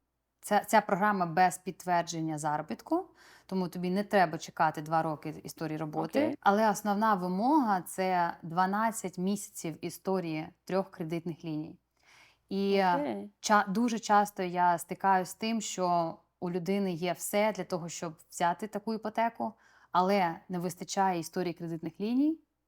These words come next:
Speaker 1: Може, в них є тільки одна карта, яка відкрита на протязі с-, шести місяців, і все.
Speaker 2: Відразу є питання. А чи є виняток, якщо, наприклад, моя карта сама перша, це цілий рік, Друга карта — це вісім місяців, а третя карта —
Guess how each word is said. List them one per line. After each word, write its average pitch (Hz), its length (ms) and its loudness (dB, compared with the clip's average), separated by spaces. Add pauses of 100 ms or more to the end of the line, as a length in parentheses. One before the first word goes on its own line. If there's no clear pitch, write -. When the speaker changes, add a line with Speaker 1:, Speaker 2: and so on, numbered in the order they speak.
Speaker 1:
Може, 170 480 -2 (200)
в 175 40 -8
них 165 200 -6
є 165 80 -6
тільки 160 340 -8
одна 170 260 0
карта, 175 440 -2 (280)
яка 160 200 -4
відкрита 165 420 -8
на 160 120 0
протязі 160 440 -6
с-, - 180 -12
шести 165 340 -6
місяців, 156 480 -4
і - 20 -10
все. 220 280 2 (500)
Speaker 2:
Відразу 285 340 8
є 254 220 8
питання. - 500 -2
А 202 80 0
чи 277 160 2
є 381 140 6
виняток, 247 480 6
якщо, 202 240 0
наприклад, 277 380 4
моя 226 180 6
карта 233 460 4
сама 233 260 0
перша, 190 360 2
це - 80 -16 (100)
цілий 226 280 0
рік, 302 300 2 (460)
Друга 262 360 10
карта — - 320 4 (100)
це 190 80 -4
вісім 285 380 4
місяців, 185 600 -2
а 190 140 4
третя 330 340 6
карта — 185 320 2